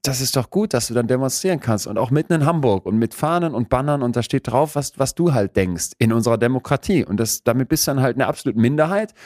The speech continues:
Und deswegen haben wir uns dann in unserer Demokratie entschieden, das anders zu machen.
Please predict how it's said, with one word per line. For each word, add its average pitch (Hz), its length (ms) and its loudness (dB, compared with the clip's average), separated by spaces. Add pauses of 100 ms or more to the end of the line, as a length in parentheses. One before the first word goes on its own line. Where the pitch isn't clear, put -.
(220)
Und 113 100 2
deswegen 151 320 0
haben 135 120 0
wir 139 80 0
uns 131 300 -4 (240)
dann - 160 0
in 107 140 0
unserer 143 200 2
Demokratie 160 540 0
entschieden, 156 260 -2
das 151 140 -4
anders 117 280 -2
zu - 120 -6
machen. 85 340 -4